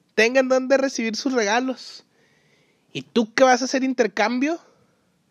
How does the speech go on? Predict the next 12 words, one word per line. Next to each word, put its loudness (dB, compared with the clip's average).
Ahí -2
puedas -2
poner -4
también -2
los -4
regalos -2
del -2
intercambio -2
pa' -8
que 0
sean 2
bonitos. -4